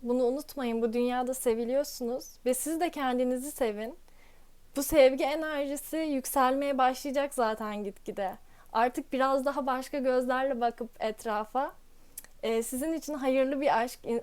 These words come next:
aklınızdaki insan sizin için hayırlı bir şekilde geliyor diyebilirim ve bir evlilik kartı çektik burada. İlişkinizde gerçekten mutlu günlerin geldiği ve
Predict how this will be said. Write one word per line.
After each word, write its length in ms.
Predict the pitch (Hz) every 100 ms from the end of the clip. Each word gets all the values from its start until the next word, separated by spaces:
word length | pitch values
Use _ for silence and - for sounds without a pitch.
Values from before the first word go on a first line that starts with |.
| -
aklınızdaki 680 | 226 233 254 262 262 277 277
insan 300 | 269 277 269
sizin 320 | 247 262 285
için 200 | - 262
hayırlı 380 | 254 254 269 262
bir 40 |
şekilde 400 | 277 254 262 262
geliyor 380 | 240 247 262 247
diyebilirim 440 | 254 247 262 285
ve 160 | 262 247
bir 60 |
evlilik 500 | - 226 233 240 254
kartı 360 | - 220 226 - - -
çektik 460 | 220 208 208 -
burada. 360 | 202 190 190 196 - - -
İlişkinizde 640 | - 240 - 285 294 262 294
gerçekten 640 | 269 269 277 285 269 269
mutlu 300 | 262 254 269
günlerin 440 | 254 247 247 254 247
geldiği 480 | 220 214 226 269
ve 80 | 269